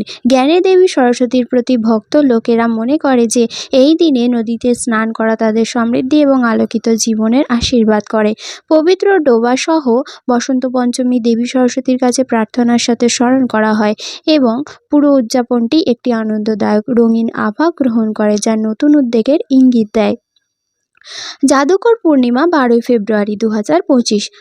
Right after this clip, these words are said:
মাঘী পূর্ণিমা দ্বিতীয় পূর্ণিমা উৎসবের অংশ এবং এটি আরেকটি অত্যন্ত শুভ দিন হিসেবে বিবেচিত হয়। একাধিক ভক্ত তাদের তপস্যা শেষ করার জন্য দিনটি বেছে নেন এবং মনে করেন এটি আধ্যাত্মিক বৃদ্ধি এবং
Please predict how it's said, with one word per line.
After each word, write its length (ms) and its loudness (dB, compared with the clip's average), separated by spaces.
মাঘী 340 2
পূর্ণিমা 480 2
দ্বিতীয় 360 0
পূর্ণিমা 460 -2
উৎসবের 560 0
অংশ 260 -2
এবং 220 2
এটি 220 2
আরেকটি 440 0
অত্যন্ত 440 2
শুভ 240 -2
দিন 180 0
হিসেবে 420 0
বিবেচিত 480 0
হয়। 240 2
একাধিক 460 -2
ভক্ত 380 -4
তাদের 300 0
তপস্যা 500 -2
শেষ 320 0
করার 260 2
জন্য 280 0
দিনটি 340 2
বেছে 340 0
নেন 160 -2
এবং 300 2
মনে 240 -2
করেন 360 0
এটি 240 -2
আধ্যাত্মিক 560 -2
বৃদ্ধি 460 0
এবং 160 0